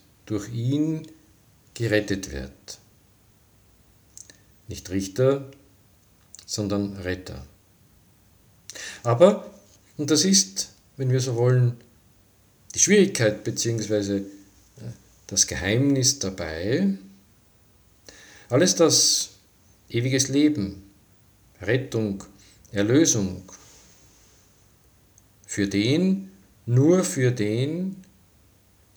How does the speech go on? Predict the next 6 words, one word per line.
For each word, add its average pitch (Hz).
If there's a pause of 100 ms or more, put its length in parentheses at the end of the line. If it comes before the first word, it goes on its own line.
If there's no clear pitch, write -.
der 131
glaubt, 117 (1300)
nach 95
Jesu 101
eindeutigen 98 (760)
Worten. 82